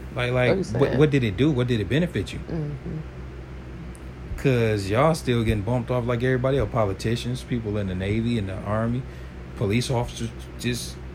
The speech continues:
Speaker 1: has no, uh, respect to a person.
Speaker 2: Mm.
Speaker 1: If you mark for that, if that, if you mark for that, then you gonna get it.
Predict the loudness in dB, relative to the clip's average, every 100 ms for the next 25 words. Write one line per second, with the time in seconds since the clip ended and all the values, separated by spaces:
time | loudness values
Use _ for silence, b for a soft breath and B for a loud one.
0 | -10 -6 -2 -2 0 0 0 -2 0 0
1 | -2 -4 -8 -6 -6 -6 -12 -12 -14 -14
2 | -14 -12 -12 -12 -6 -4 -4 -2 -2 0
3 | -4 -4 -2 -2 -2 -2 -2 -2 -6 -8
4 | -6 -2 2 4 2 0 2 2 0 -4
5 | 0 0 0 -2 0 2 0 0 -2 0
6 | -2 0 2 2 2 2 0